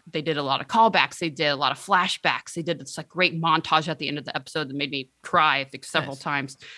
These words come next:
Speaker 2: Hmm.
Speaker 1: Um, and this had none of that. Like, this was a completely normal episode. It had, like, a couple of okay speeches, and then it was like, she's gone.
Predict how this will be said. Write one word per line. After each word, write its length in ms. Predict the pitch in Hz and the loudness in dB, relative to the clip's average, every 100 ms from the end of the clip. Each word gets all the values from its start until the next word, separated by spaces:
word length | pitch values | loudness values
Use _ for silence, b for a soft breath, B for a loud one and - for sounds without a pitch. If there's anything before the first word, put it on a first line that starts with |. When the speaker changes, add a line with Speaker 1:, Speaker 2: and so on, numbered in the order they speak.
| B B - | B B 4
Speaker 2:
Hmm. 60 | |
Speaker 1:
Um, 300 | 175 156 139 - _ b b b | 6 6 2 -4 _ b b b
and 160 | 190 185 | 2 4
this 200 | 220 - | 4 4
had 320 | 233 170 156 _ _ - | 6 6 4 _ _ 0
none 400 | 175 180 170 165 | 0 2 4 4
of 140 | 147 120 | 2 2
that. 360 | 107 - - - | 0 0 -6 -16
Like, 220 | - - - | -12 -8 2
this 280 | 196 196 190 | 2 2 -2
was 540 | 160 151 151 - - _ - | -4 -2 -6 -8 -16 _ -20
a 40 | |
completely 400 | - 175 220 233 | -8 2 4 6
normal 240 | 233 233 214 | 6 6 4
episode. 600 | 175 175 - 160 160 160 | 0 -2 -2 0 2 -2
It 80 | - _ 175 | -4 _ 0
had, 180 | 175 147 | 2 2
like, 140 | 143 | 0
a 80 | 139 | -6
couple 440 | - 233 226 214 | 2 4 4 4
of 240 | 196 175 175 | 6 4 2
okay 320 | 196 185 196 | 0 2 2
speeches, 680 | 180 - 175 175 170 165 165 - b b b b | 0 -2 -4 0 2 2 -2 -14 b b b b
and 120 | 175 | 0
then 80 | 165 | 0
it 60 | - | 0
was 260 | 156 139 | -8 -2
like, 240 | 147 139 - _ _ _ _ _ _ _ _ _ - | 0 -2 -4 _ _ _ _ _ _ _ _ _ -10
she's 160 | 185 | -8
gone. 200 | 151 123 | -4 -6